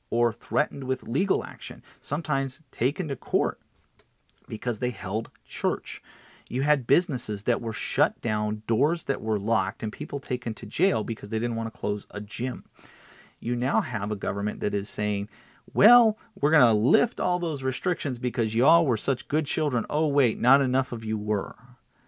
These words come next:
And you are now going back into masks." Now we're talking about federal mandates for the vaccines. Federal employees could be required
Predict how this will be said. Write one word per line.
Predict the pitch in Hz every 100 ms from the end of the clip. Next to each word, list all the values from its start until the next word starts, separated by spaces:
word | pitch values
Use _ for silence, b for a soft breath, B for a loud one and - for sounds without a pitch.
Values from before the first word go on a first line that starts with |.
| b b b -
And | 107 107
you | 110 104
are | 101
now | 131 139 135 123
going | 117 113 107
back | 98 98
into | 95 98
masks." | 98 87 - -
Now | 104 123 139 135
we're | 120
talking | 117 110 110
about | 101 -
federal | _ 147 143 151 143
mandates | 127 123 123 123 104 98
for | - - 110 110
the | 101 98
vaccines. | 95 95 - 95 90
Federal | - 131 139 127
employees | 120 131 104 -
could | 113
be | 110
required | 110 - - - 156 165 120 80